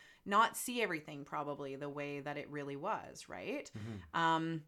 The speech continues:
Speaker 1: but yeah, there comes a point where you have to recognize, "Holy shit, like, why am I fighting?" And then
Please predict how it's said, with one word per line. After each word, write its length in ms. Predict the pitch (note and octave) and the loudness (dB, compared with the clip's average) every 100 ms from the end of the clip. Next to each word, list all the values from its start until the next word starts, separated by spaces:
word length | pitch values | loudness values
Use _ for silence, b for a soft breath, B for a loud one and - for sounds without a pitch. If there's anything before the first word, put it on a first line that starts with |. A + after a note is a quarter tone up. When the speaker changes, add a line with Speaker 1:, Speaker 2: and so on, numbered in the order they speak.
| _ | _
Speaker 1:
but 160 | F#3+ - | -2 4
yeah, 220 | G#3+ G3 | 6 6
there 120 | D#3+ | 4
comes 300 | E3 F#3+ F#3 | 0 -2 -4
a 40 | F#3+ | -4
point 320 | G3+ G3 - | -2 -2 0
where 100 | E3+ | -2
you 120 | E3 | 0
have 180 | F3 F3 | -2 -2
to 100 | F3+ | 0
recognize, 680 | F#3+ G3+ G3+ F3 D#3+ D#3 D#3 | 0 0 -2 -4 -2 -2 -4
"Holy 300 | F#3+ F#3+ F#3 | -6 -4 -4
shit, 260 | - A#3 | -4 -6
like, 120 | D#3 D3+ | -6 -8
why 320 | D#3 D3+ D#3 | -2 0 0
am 180 | D#3 D3+ | -2 -6
I 80 | |
fighting?" 360 | D3 G3 F3+ C#3+ | -4 -4 -4 -4
And 120 | D3+ | -2
then 200 | E3+ E3+ | 0 -2